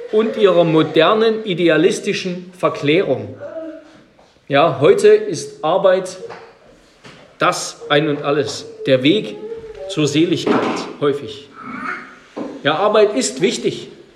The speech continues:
Sie soll unser Leben ausfüllen. Aber sie ist nicht das Letzte und Entscheidende. Und wo sie zum Götzen wird, da ist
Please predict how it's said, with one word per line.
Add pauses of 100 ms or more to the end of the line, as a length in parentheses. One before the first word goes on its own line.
Sie
soll
unser
Leben
ausfüllen. (680)
Aber
sie
ist
nicht (320)
das
Letzte (100)
und (100)
Entscheidende. (380)
Und
wo
sie
zum
Götzen (200)
wird, (760)
da
ist